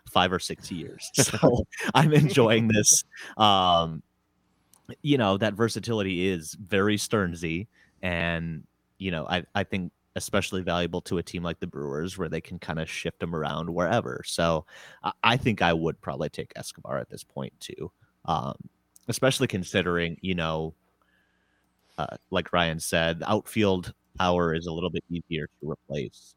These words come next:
And the Brewers kind of have, you know, hopefully in the next two or three years here, more coming up in the outfield ranks than they do in the infield ranks. <laughs> So,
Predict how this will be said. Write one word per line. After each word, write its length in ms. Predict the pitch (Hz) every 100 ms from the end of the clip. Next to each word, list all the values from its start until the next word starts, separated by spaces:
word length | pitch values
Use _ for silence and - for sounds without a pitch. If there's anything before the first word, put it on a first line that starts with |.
| -
And 280 | 82 82 85
the 40 |
Brewers 380 | 80 87 85 -
kind 300 | - 120 120
of 100 | 95
have, 440 | 87 85 82 80 - _ _ _
you 100 | 101
know, 160 | 90 -
hopefully 760 | 104 107 - 98 90 85 82 120 -
in 80 |
the 60 | 95
next 300 | 82 80 -
two 120 | -
or 80 | 80
three 180 | - 85
years 340 | 85 76 71
here, 340 | - 78 80 80 _ - _ _ _ _
more 340 | 92 85 82 -
coming 320 | - 87 80
up 180 | 71 - - -
in 80 |
the 120 | 87 90
outfield 380 | - - 95 80
ranks 240 | 82 82
than 120 | -
they 120 | 85 85
do 340 | 82 82 78
in 140 | - 87
the 140 | 85
infield 380 | 107 - 87 71
ranks. 360 | 50 - - - 117
<laughs> 140 | -
So, 260 | 139 120